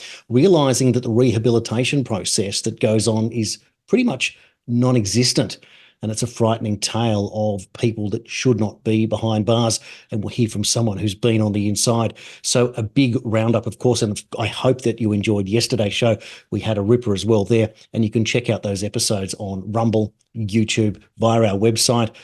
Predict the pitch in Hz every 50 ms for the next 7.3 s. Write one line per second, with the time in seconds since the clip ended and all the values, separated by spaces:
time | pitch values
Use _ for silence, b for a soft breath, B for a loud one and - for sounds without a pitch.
0 | b b b 107 104 95 - - - 117 95 82 - - - - 95 110 101 101
1 | 98 98 101 98 92 - - 107 107 104 - 113 110 101 98 - - 117 107 101
2 | 95 98 107 117 113 104 87 - b b b b b - 113 - - - 101 95
3 | - - 101 - - - - 101 - - 113 104 104 104 98 101 92 - - 110
4 | 98 95 - - - 110 110 101 117 110 107 107 120 120 107 B B B B B
5 | B - 120 110 - - - 143 131 120 - 123 113 110 104 - - 113 107 101
6 | 104 95 117 107 - 110 - - 123 117 113 - 123 110 104 104 95 - - -
7 | 135 127 131 127 117